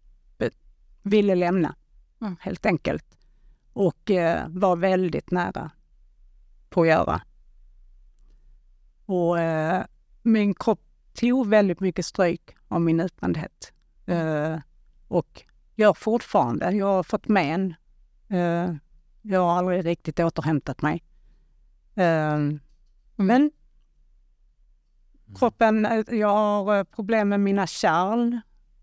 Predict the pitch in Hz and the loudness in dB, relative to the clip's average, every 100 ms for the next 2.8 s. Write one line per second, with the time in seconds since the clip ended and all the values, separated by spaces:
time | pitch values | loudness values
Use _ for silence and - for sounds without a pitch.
0 | - 180 170 170 165 165 165 165 160 160 | -6 -2 -2 -2 -2 -2 -2 -2 -2 -2
1 | 151 _ _ - _ _ _ _ - _ | -6 _ _ -20 _ _ _ _ -20 _
2 | _ _ _ _ _ _ 277 220 | _ _ _ _ _ _ 4 4